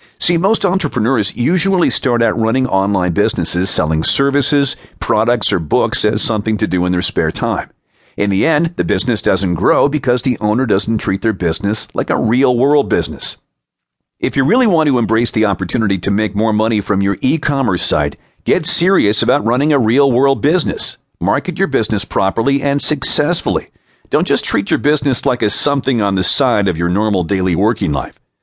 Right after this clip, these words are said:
If you never treat it like a real business, your business won't expand. But don't let this concept of getting serious scare you. It's easy to make your online business a real-world business.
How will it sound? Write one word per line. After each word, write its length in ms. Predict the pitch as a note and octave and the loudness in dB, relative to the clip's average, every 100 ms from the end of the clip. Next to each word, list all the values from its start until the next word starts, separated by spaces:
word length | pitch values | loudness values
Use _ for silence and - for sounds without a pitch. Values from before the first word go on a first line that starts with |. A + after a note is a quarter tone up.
| _ | _
If 140 | A#2 G#2 | -4 0
you 80 | |
never 340 | A2+ C3 F3+ A#3 | 0 2 2 0
treat 220 | - F#3 | 0 -2
it 80 | F3+ | 0
like 160 | D#3+ | 0
a 80 | C#3 | 0
real 220 | A2+ C#3+ | 2 2
business, 580 | B2 D#3 D#3+ G#3+ - - _ | 2 0 2 0 -2 -6 _
your 140 | - C3 | -4 0
business 420 | F3+ F3 C#3+ - | 0 0 -2 0
won't 220 | C#3 D3+ | 0 0
expand. 580 | A2 - E3 G3 - - _ _ _ _ _ _ _ _ | -2 -2 0 0 -4 -12 _ _ _ _ _ _ _ _
But 120 | - C3 | -2 2
don't 140 | C#4 | 4
let 140 | D#4 | 2
this 140 | D4 - | 0 -4
concept 540 | E3 D3+ C#3+ C#3 A#2+ | 0 0 0 0 0
of 120 | F#2+ | -2
getting 320 | F#2+ B2 A#2 G2 | 0 2 2 0
serious 640 | - - A#2+ B2 G#2 F2 | -2 0 0 2 2 0
scare 340 | - - F2 | -2 0 0
you. 280 | E2 C2+ - _ - | 0 -4 -12 _ -6
It's 180 | G#2+ - | -4 0
easy 300 | D#3 C3 A2 | 0 0 0
to 80 | |
make 240 | G2 G2+ - | 0 0 0
your 120 | G2 | 0
online 420 | G2+ A2+ G2 F#2 | 2 2 0 0
business 500 | E2+ C3 - A2+ - - | 0 0 0 -2 -2 -2
a 60 | |
real-world 640 | D3 D#3 F3+ E3+ F#3+ G#3 B2+ | 0 2 2 2 2 2 0
business. 540 | F2+ - D#2+ - | -2 -2 -4 -6